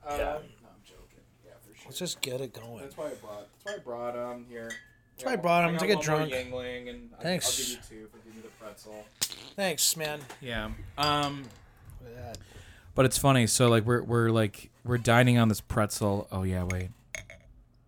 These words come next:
Speaker 2: Oh, yeah.
Speaker 1: That's fucking good, dude.
Speaker 2: That's a nice pour. And I'm drinking out of the biggest glass I own.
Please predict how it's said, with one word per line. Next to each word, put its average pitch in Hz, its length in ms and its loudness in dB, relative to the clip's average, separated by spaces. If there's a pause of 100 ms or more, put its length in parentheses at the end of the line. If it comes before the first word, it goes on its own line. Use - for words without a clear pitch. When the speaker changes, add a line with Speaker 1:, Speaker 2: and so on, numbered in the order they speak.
(2000)
Speaker 2:
Oh, - 40 -20 (240)
yeah. 101 80 -20 (400)
Speaker 1:
That's - 160 -18
fucking - 360 -20
good, - 220 -20
dude. - 100 -20 (260)
Speaker 2:
That's 117 220 -20
a 110 180 -20
nice 98 240 -20
pour. 104 240 -20
And 110 80 -18
I'm 131 80 -14
drinking 170 240 -4
out 160 60 0
of 147 60 -2
the 131 60 -10
biggest 151 320 -6
glass 160 280 -2
I 143 80 -2
own. 175 340 -4